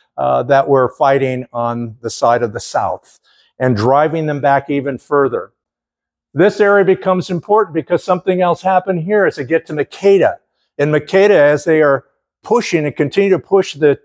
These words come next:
the, the kings and the, and the troops back south, um, something else miraculously happens. Joshua sees that there is a big battle ahead of him, and he's not gonna be able to finish that battle before nightfall. He doesn't want these guys escaping at night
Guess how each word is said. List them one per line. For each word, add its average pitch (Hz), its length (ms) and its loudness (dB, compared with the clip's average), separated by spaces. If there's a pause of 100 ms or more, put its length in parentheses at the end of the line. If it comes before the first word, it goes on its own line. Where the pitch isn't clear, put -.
(120)
the, 127 460 0
the 139 100 2
kings 196 400 -2
and 156 120 0
the, 139 200 2 (360)
and 143 140 0
the 139 80 2
troops 214 520 0
back 175 480 -4 (280)
south, 143 640 0 (460)
um, 139 560 -2 (640)
something 170 460 0
else 160 220 0
miraculously 160 760 -2
happens. 143 460 -6
Joshua 156 500 0
sees 151 420 0
that 135 300 0 (480)
there 156 260 2
is - 80 -2
a 143 60 0
big 120 340 -2
battle 151 320 2
ahead 143 240 2
of 196 100 0
him, 117 200 -4
and 113 80 -16
he's 156 180 -8
not 170 220 -4
gonna 147 160 -4
be 151 160 -4
able 147 280 0
to 120 120 -6
finish 180 460 -4
that 160 260 2
battle 165 260 4
before 151 400 0
nightfall. 147 540 -2
He 156 160 -6
doesn't 170 440 -2
want 170 300 -2
these 151 240 -2
guys 135 300 2
escaping 151 520 -6
at 123 140 -2
night 131 400 -4